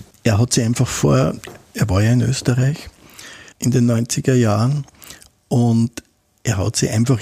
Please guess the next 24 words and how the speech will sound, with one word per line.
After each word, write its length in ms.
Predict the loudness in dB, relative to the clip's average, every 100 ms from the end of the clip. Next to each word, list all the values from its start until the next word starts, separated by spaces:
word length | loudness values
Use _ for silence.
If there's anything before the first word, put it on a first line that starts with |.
| -2
immer 280 | 0 0 -2
schon 420 | 0 2 2 0 -8 _ _
genau 400 | -2 0 2 2
mit 240 | 0 0
diesen 300 | 0 2 2
Regionalitäten, 1300 | 0 0 0 0 0 2 0 -2 -2 -2 -2 -4 -2
aber 260 | 0 0 0
auch 160 | -4
die 200 | -6 -6
Formensprachen 1200 | -6 -2 0 4 2 0 -4 -2 -2 -4 -6 -8 -2
dieser 480 | 0 2 0 0 -2
Regionalitäten 1000 | -2 0 -2 -2 -2 -4 -6 -8 -10 -8
beschäftigt. 760 | -8 -10 -12 -16 -20 -20 _ _ _ -20 -20 -20 -20 -12
Und 260 | -4 -4 2
die 140 | 2
ja 280 | 4 2 0 -2 _
interessanterweise, 1120 | -4 -2 -2 0 -2 0 -2 0 0 2 0
da 180 | 0 -2
ist 140 | -2 -2
er 140 | 0
ja 80 | 0
nicht 260 | -2 -2
der 100 | -4
Einzige, 460 | -2 -4 -4 -4 -4